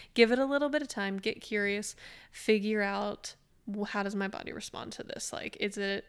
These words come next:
r-, does it really actually feel better with and feel okay this, with four,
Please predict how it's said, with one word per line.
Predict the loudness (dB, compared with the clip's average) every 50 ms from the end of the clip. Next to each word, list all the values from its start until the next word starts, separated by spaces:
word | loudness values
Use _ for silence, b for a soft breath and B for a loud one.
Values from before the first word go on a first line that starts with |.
| -10
r-, | -10 -8 -6 -6 -6 -6 -6 -8 -8 -12 -12 -10 -8 -8 -6 -4
does | -2 -2 0
it | -2 -2
really | -4 -4 -2 0 0 0
actually | 0 0 -2 -4 -4 -6
feel | -6 -4 -4 -4 -2
better | 0 0 0 2 0 -2 -2 -6 -10 -10
with | -4 -2 0 0 -2 -4 -10 -20 -20 B B B B B B
and | B -2 0
feel | 2 2 2 2 2
okay | 0 -2 -2 -2 -2 -2 -2 -2 -4 -8 -8 _
this, | -2 -2 -2 -2 -2 -4 -6 -6 -8 -10 -12 -10
with | -6 -4 -2 -2 -2 -2 -6 -14 -18 -10
four, | -4 0 2 2 2 2 2 2 0 0 -2 -2 -4